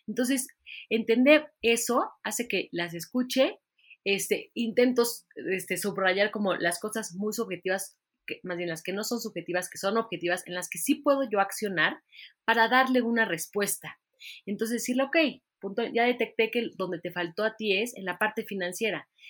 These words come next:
¿Te parece si haces esto y llenas esto y lo reviso?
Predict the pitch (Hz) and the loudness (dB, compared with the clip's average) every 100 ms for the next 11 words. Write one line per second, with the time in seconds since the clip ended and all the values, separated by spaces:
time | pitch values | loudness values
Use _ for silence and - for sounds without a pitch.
0 | - - 240 233 226 277 269 269 - 247 | -8 -2 4 8 8 8 4 0 4 4
1 | 277 - 202 208 190 208 - - 220 214 | 4 0 -2 -4 -2 -2 -2 -2 0 0
2 | - _ - - 202 170 214 220 220 - | -4 _ -20 -12 -6 2 2 2 0 0
3 | 214 - 220 202 185 170 180 214 - 311 | 0 0 -4 -2 -2 2 0 0 2 4